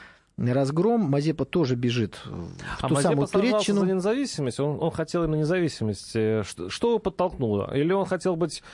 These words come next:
Speaker 2: я не знаю, шведом, в конце концов?
Speaker 1: А вы знаете, поведение Мазепы, это, кстати, очень интересный вопрос, оно напоминает поведение советских руководителей советских республик, которые предали Советский Союз. Ну, казалось бы, там, первый секретарь, там,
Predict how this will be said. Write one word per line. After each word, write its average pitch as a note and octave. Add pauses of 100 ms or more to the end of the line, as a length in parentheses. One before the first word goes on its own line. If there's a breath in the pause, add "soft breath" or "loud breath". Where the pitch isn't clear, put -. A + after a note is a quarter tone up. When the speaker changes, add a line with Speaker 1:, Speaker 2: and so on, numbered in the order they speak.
(120)
Speaker 2:
я -
не C#3
знаю, A#2+
шведом, G2+ (140)
в -
конце F#2+
концов? -
Speaker 1:
А C3
вы C#3+
знаете, F#3
поведение E3+
Мазепы, F3
это, -
кстати, -
очень F3
интересный E3+
вопрос, A2+
оно F#3+
напоминает F3 (300 loud breath)
поведение D3+
советских -
руководителей D#3
советских D3+
республик, F3
которые E3
предали D#3+
Советский C#3+
Союз. G#2
Ну, G3
казалось B2+
бы, F#2
там, F2
первый G#3+
секретарь, B2
там, -